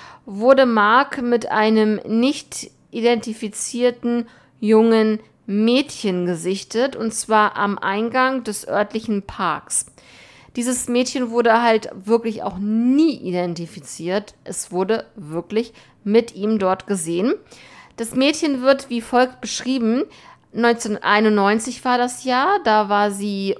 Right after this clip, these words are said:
neun oder zehn Jahre alt, hatte blonde Haare, war ein Meter zweiundzwanzig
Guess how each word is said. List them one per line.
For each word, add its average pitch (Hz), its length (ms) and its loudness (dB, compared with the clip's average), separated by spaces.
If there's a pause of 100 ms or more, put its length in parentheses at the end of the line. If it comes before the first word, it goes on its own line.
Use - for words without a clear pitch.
neun 214 600 6
oder 175 340 2
zehn 175 360 -2
Jahre 175 460 -2
alt, 240 520 -2
hatte 220 240 -4
blonde 247 500 2
Haare, 214 600 4
war 196 260 2
ein 220 240 0
Meter 240 300 0
zweiundzwanzig 220 1300 0